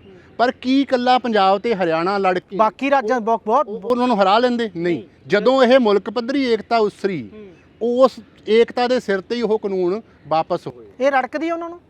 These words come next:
Speaker 2: ਇਹ ਰੜਕਦੀ ਆ ਤੇ ਤੁਸੀਂ ਦੇਖੋ ਵੀ ਜਦੋਂ ਤੋਂ ਉਹ ਸਾਰਾ ਕੁਛ ਹੋਇਆ, ਉਦੋਂ ਬਾਅਦ ਪੰਜਾਬ ਤੇ ਹਰਿਆਣੇ ਦੇ ਵਿੱਚ ਮਤਲਬ ਵਿੱਥ ਪਾਉਣ ਦੇ,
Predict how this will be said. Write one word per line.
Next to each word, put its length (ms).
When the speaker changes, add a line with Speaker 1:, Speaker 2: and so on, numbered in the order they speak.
Speaker 2:
ਇਹ 60
ਰੜਕਦੀ 440
ਆ 80
ਤੇ 180
ਤੁਸੀਂ 200
ਦੇਖੋ 300
ਵੀ 120
ਜਦੋਂ 320
ਤੋਂ 120
ਉਹ 160
ਸਾਰਾ 240
ਕੁਛ 180
ਹੋਇਆ, 220
ਉਦੋਂ 260
ਬਾਅਦ 240
ਪੰਜਾਬ 460
ਤੇ 160
ਹਰਿਆਣੇ 420
ਦੇ 120
ਵਿੱਚ 440
ਮਤਲਬ 360
ਵਿੱਥ 280
ਪਾਉਣ 340
ਦੇ, 260